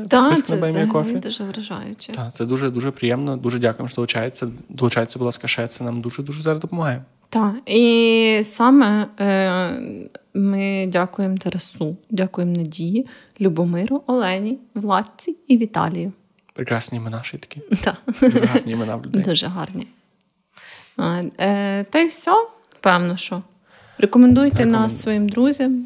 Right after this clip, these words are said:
Speaker 2: А ми
Speaker 1: які
Speaker 2: нічого не порекомендуємо?
Speaker 1: А, точно, ми ще ж маємо порекомендувати.
Speaker 2: Так. У мене коротка рекомендація. Е, книжка Сюзанни Кларк «Піранезі». Прекрасна книжка, схожа на цей: на «Квіти для Джерона», але з грецькою філософією, подорожами і світами. Прекрасно.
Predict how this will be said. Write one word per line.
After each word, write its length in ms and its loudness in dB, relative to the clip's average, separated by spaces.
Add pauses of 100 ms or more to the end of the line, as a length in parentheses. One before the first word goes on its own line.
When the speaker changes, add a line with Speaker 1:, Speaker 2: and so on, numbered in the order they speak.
(160)
Speaker 2:
А 100 2
ми 100 2
Speaker 1:
які 60 2
Speaker 2:
нічого 180 0
не 80 -4
порекомендуємо? 600 -8 (260)
Speaker 1:
А, 160 6
точно, 380 4
ми 120 6
ще 160 -2
ж 100 -2
маємо 240 -2
порекомендувати. 840 -6
Speaker 2:
Так. 160 -18
У 40 2
мене 160 4
коротка 360 -2
рекомендація. 600 -8 (240)
Е, 120 4
книжка 420 2
Сюзанни 340 0
Кларк 320 0
«Піранезі». 480 -4 (180)
Прекрасна 400 -2
книжка, 420 -4
схожа 380 -2
на 500 -2 (320)
цей: 260 -6 (200)
на 680 2
«Квіти 280 0
для 160 2
Джерона», 500 0 (120)
але 220 0
з 60 -6
грецькою 360 -2
філософією, 540 -2
подорожами 400 -2
і 40 -8
світами. 480 -2 (720)
Прекрасно. 480 -6